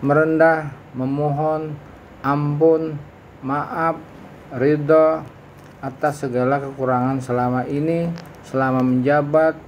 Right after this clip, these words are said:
selama dipilih oleh bapak-bapak, ibu-ibu masyarakat Balangan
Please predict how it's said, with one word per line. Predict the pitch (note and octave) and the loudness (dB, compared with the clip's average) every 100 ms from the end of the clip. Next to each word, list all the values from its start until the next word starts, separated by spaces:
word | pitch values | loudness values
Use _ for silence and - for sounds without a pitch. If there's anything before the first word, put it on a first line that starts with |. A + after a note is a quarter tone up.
| - - - | -20 -20 -10
selama | B2 B2+ C3+ C#3 | -4 -2 -2 -4
dipilih | C3+ C3 - C3 C#3 D3 | -4 -8 -4 -2 0 0
oleh | C#3 C3 C3 | 0 0 0
bapak-bapak, | B2 A#2+ A#2+ A#2+ B2+ C#3+ C3+ | -2 -2 -4 -4 -2 0 0
ibu-ibu | B2 C3 C3 C#3 | -2 -4 -2 -2
masyarakat | C#3+ B2+ B2+ B2+ B2+ | -2 -2 -2 -2 -4
Balangan | A2+ A#2+ C3 C#3+ D3+ D#3 | -2 0 0 0 0 -2